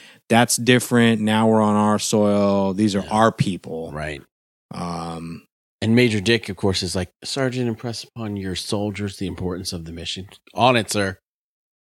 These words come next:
Speaker 1: Such a dick.
Speaker 2: Oh, I hate this scene.
Speaker 1: Speaking of a dick.
Speaker 2: Chris really aggravated me here.
Speaker 1: Oh, man. He
Speaker 2: 'Cause he, uh, he's trying to talk to Travis, like, "What are we gonna do about Mom?" And then Madison says,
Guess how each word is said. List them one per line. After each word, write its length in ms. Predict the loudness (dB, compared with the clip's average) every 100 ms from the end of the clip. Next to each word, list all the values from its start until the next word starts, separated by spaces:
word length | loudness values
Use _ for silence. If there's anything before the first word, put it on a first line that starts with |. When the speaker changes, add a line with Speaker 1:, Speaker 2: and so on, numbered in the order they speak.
| _ _ _ _ _ _ -12
Speaker 1:
Such 320 | -8 -8 -10 -18
a 60 |
dick. 480 | -16 -18 -18 -20 -16 -6
Speaker 2:
Oh, 100 | -4
I 100 | -4
hate 280 | -4 -6
this 160 | -2 2
scene. 200 | 2 4
Speaker 1:
Speaking 480 | 4 6 4 4 4
of 220 | 0 -2
a 80 | -10
dick. 640 | -14 -2 0 0 -4 -10 -8
Speaker 2:
Chris 400 | 2 4 4 -2
really 560 | -4 0 0 0 -2
aggravated 680 | -4 -6 -8 -6 -6 -6 -8
me 160 | -10 -10
here. 300 | -8 -6 0
Speaker 1:
Oh, 340 | 4 4 4
man. 520 | 4 2 4 2 2 2
He 460 | 4 6 6 2 -2 _ -18
Speaker 2:
'Cause 220 | -14 -10
he, 160 | -8 -2
uh, 460 | 0 2 0 -2 -6 -10 -14 -6
he's 240 | -4 0
trying 200 | 2 2
to 40 | 2
talk 220 | 0 0
to 60 | 0
Travis, 340 | 0 0 0
like, 120 | 0
"What 120 | 0
are 40 | 2
we 80 | 0
gonna 120 | 2
do 120 | 2
about 240 | 0 -2 -2
Mom?" 500 | -2 -2 -2 -6 -10 _ _ _ _ _ _ _ _ _
And 140 | -2 0
then 160 | 2
Madison 440 | 2 0 0 -2 0
says, 360 | 0 0 -4